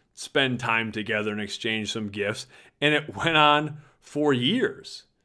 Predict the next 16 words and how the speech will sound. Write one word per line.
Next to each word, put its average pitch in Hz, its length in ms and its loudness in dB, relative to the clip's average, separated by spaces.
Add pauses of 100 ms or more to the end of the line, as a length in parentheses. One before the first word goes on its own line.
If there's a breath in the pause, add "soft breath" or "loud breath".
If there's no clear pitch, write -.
(800)
Through 147 680 2 (280)
pretty 247 180 0
much 143 240 0
all 151 340 4
of 127 180 0
my 110 200 0
childhood, 120 960 -2 (440 soft breath)
there 135 200 4
was 127 260 2
the 143 120 2
girls' 160 580 2
Christmas, - 580 -12
which 110 160 -12
would 131 140 -4
take 139 260 2
place 139 360 4